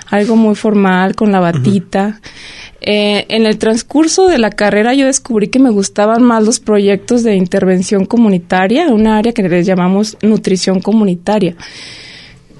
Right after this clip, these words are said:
Speaker 1: que yo les digo a los muchachos, hay que aterrizar en las necesidades reales, eh, las necesidades que de verdad se están viviendo en la región. Entonces, esa área me gustó mucho, de salir a hacer trabajo de campo,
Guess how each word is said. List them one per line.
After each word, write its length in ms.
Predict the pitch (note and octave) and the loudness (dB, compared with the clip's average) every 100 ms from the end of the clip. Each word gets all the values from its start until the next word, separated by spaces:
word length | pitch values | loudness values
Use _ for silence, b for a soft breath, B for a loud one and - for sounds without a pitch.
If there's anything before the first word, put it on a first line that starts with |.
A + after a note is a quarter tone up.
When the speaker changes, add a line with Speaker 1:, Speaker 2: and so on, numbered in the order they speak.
| - | -8
Speaker 1:
que 180 | - G#3 | -2 0
yo 100 | G3+ | 2
les 200 | A3 A3 | 0 0
digo 160 | A3 A3+ | 0 2
a 40 | |
los 100 | A3+ | 2
muchachos, 480 | G3 - F3 G#3 G3+ | 0 -2 -4 -4 -2
hay 100 | G#3+ | -2
que 120 | A#3+ | -4
aterrizar 540 | B3 B3+ A#3+ G3+ G#3 | -2 -2 0 0 0
en 100 | G#3 | 2
las 100 | B3 | 2
necesidades 1000 | G#3+ G3 G3 F#3 G3 F#3+ G3+ G#3 A#3 A3+ B B B - | 2 0 -2 0 0 2 2 2 0 -2 B B B -8
reales, 800 | F#3+ G3+ G3 G#3+ G3+ F#3 - - - | -2 0 2 2 0 -2 -6 -16 -8
eh, 560 | F#3 F#3 F#3 F3+ F3+ F3+ G3 | -2 0 0 0 -2 -4 -4
las 180 | G3 | -2
necesidades 720 | G3 F#3 G3 - G#3 F#3+ G#3+ | 0 -2 -4 -2 0 0 -2
que 100 | - | -2
de 120 | A3 G3 | 0 0
verdad 440 | F#3 F#3+ F#3+ G#3+ B B B B - | 0 0 -2 -4 B B B B -6
se 120 | G#3+ | -4
están 360 | G#3 G3+ G3 G#3 | -2 -2 2 2
viviendo 380 | A3+ A3 G#3 | 4 2 2
en 80 | G#3+ | 2
la 100 | A3+ | 0
región. 400 | G#3 F#3 A3 A3 | 0 -2 0 0
Entonces, 520 | G3 G3+ G3 A#3+ A#3 B B B B - | 0 0 0 0 -4 B B B B -6
esa 240 | A3+ C4+ | -4 0
área 140 | C#4+ | 2
me 100 | D4+ | 2
gustó 280 | G3 - G#3 | 2 0 0
mucho, 360 | A3+ G#3+ G#3+ G3 | 2 2 0 0
de 100 | F#3 | 0
salir 400 | - F#3+ G#3 C4+ | 0 0 2 0
a 40 | |
hacer 180 | C4 B3 | 0 -4
trabajo 380 | B3 A3+ A3+ B3+ | -2 -2 -2 -2
de 140 | G#3 | -4
campo, 580 | - - G#3+ A3+ D#4+ A4 | -4 -2 0 -2 -2 -2